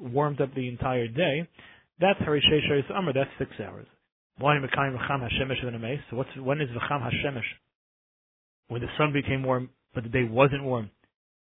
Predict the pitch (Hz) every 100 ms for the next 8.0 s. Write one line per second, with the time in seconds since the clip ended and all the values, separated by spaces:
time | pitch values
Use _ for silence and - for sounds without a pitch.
0 | _ 135 131 131 143 139 123 117 120 170
1 | 208 - _ _ 170 139 170 151 123 143
2 | - 147 139 131 127 - 117 95 87 107
3 | _ _ _ - _ _ 87 - - 185
4 | 208 131 123 _ 117 131 185 135 - 101
5 | 98 120 123 - 160 151 127 117 123 143
6 | 208 190 127 127 175 190 104 82 - _
7 | - - - - 131 131 - 156 147